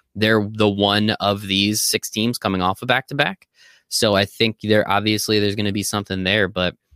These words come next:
it's just, um, it's gonna be interesting. So I'd say let's just go to that last game. Let's go to that fun one, Brooklyn and L A. We have James Harden at ten six, LeBron James at ten two, Anthony Davis is out, Kevin Durant is out, Kyrie Irving at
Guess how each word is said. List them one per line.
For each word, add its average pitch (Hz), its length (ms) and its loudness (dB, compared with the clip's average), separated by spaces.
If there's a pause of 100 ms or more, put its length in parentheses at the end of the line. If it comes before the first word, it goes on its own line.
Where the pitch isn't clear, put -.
(240)
it's 120 160 -4
just, - 260 -2
um, 127 380 2
it's 104 100 -6
gonna 160 180 -2
be 127 140 2
interesting. 117 400 -2
So 110 140 0
I'd 123 160 2
say 156 160 2
let's 143 160 2
just - 200 -8
go 113 120 2
to 117 80 4
that 110 160 4
last 104 240 0
game. 104 240 -2
Let's - 160 -8
go 107 100 -2
to 104 60 0
that 104 180 0
fun 101 200 -2
one, 101 140 -2
Brooklyn 104 360 -2
and 98 120 -2
L 98 200 2
A. 98 160 2
We 98 140 -2
have 95 100 -4
James 104 260 0
Harden 101 340 0 (320)
at - 100 -10
ten 117 200 0
six, - 420 0
LeBron 110 380 2
James 110 260 -2
at - 160 -8
ten 107 240 -2
two, 113 280 0
Anthony 110 280 -2
Davis 107 300 -2
is 98 160 -10
out, 104 220 0
Kevin 107 180 -4
Durant 101 280 -4
is 92 180 -10
out, 104 220 0
Kyrie 104 300 -2
Irving 107 320 0 (420)
at 104 120 -6